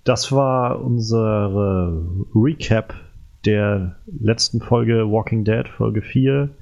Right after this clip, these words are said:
Staffel sieben Service. Vielen Dank, Frederik. Ähm, nach dem, was ich ge-, gelesen hab, ist auch diese Folge wieder ein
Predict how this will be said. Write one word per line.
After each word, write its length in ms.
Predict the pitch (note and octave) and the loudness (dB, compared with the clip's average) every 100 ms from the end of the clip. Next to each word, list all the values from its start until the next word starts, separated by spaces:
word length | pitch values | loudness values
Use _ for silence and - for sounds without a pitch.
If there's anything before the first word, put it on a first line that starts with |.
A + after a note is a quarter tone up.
| - - - | -20 -20 -16
Staffel 400 | - - B2+ C3+ | -6 0 0 0
sieben 600 | A#2+ B2 B2+ B2 A#2+ B2 B2 - | -2 -2 0 0 -2 -4 -8 -12
Service. 800 | - - B2 B2+ D#3 - - - - - _ - - _ _ - | -6 0 2 2 0 0 -4 -6 -18 -20 _ -20 -20 _ _ -20
Vielen 280 | - A#2 G#2+ | -2 0 2
Dank, 180 | G#2+ | -2
Frederik. 520 | - A2+ C3 D3 - - | 0 0 2 0 -2 -6
Ähm, 500 | A2+ G#2+ A2+ A2+ G#2 _ _ _ _ _ _ _ _ | -2 0 0 -2 -4 _ _ _ _ _ _ _ _
nach 200 | C#3+ A#2+ | 0 0
dem, 140 | C3+ E3+ | 2 0
was 140 | C#3+ | 0
ich 80 | A2+ | -2
ge-, 320 | C3+ - C3 | -4 -4 -6
gelesen 420 | A2 A2 C3+ C#3+ | -2 0 0 0
hab, 200 | C3 C3 | -2 -4
ist 220 | - - | -6 -4
auch 180 | - A2 - _ _ - _ _ - | -2 -4 -6 _ _ -20 _ _ 0
diese 320 | C#3+ D#3 D3+ | 2 2 0
Folge 360 | - B2 B2+ A#2+ | 2 0 2 0
wieder 200 | A#2+ A#2 | 0 0
ein 160 | A2+ | -4